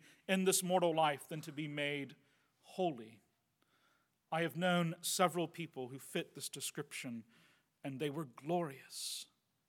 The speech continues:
They were not, by and large, well known.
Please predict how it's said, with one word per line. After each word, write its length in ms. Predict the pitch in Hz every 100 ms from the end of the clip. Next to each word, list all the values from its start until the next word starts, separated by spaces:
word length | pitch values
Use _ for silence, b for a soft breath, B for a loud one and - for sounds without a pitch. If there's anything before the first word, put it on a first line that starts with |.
| _ _ _ _ _ _ -
They 80 |
were 140 | 160 165
not, 520 | 170 208 214 - -
by 180 | 147 139
and 120 | 143
large, 420 | 135 151 175 147
well 200 | 139 131
known. 500 | 120 135 160 226 214